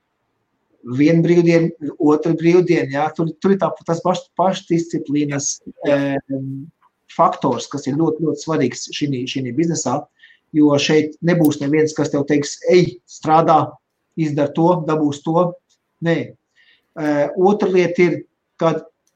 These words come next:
Speaker 1: ienākumi ir iespējami, bet nav garantēti.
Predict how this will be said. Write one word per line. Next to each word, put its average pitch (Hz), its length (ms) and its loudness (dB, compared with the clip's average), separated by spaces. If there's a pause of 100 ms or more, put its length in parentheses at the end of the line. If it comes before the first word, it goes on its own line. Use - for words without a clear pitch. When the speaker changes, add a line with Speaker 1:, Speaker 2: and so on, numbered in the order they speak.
(100)
Speaker 1:
ienākumi 196 960 2 (720)
ir 165 200 2
iespējami, 208 1120 0 (340)
bet 175 300 -4
nav 180 420 0
garantēti. 151 1040 -4